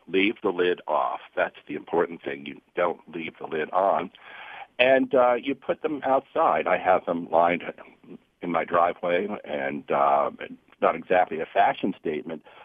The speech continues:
for the neighborhood, but, um, still, uh, uh, it, it works. And, uh, snow and rain will enter, and, um,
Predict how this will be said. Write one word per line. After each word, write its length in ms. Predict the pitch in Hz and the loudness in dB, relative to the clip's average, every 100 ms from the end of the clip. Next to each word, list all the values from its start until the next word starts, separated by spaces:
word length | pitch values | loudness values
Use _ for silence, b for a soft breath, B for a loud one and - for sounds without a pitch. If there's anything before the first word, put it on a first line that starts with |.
| B - | B -6
for 120 | 90 | -4
the 100 | 82 | -2
neighborhood, 640 | 80 76 78 80 78 80 | -4 -4 -2 0 0 0
but, 220 | 85 73 - | 0 -2 -2
um, 360 | 82 78 73 76 _ B B - | -2 0 0 -4 _ B B -4
still, 440 | 135 113 101 101 - | 2 4 4 0 0
uh, 420 | 92 85 82 80 - _ - | 2 4 2 0 -6 _ -16
uh, 440 | 71 73 65 - - _ - | -10 -8 -6 -6 -10 _ -14
it, 360 | - - 98 107 | -10 -8 -4 -2
it 140 | 87 | 0
works. 380 | 85 67 - - 107 | 2 0 -2 -6 0
And, 300 | 92 87 - - | 0 0 -6 -2
uh, 260 | 90 85 82 - | 2 2 -2 -4
snow 200 | - 190 | 2 2
and 140 | 190 123 | 2 0
rain 320 | 117 117 98 | 0 0 0
will 120 | 85 85 | -2 -2
enter, 520 | 78 78 78 - - b b _ | -6 -8 -10 -10 -12 b b _
and, 400 | - 98 92 85 | -2 0 0 2
um, 360 | 95 92 90 | 4 4 2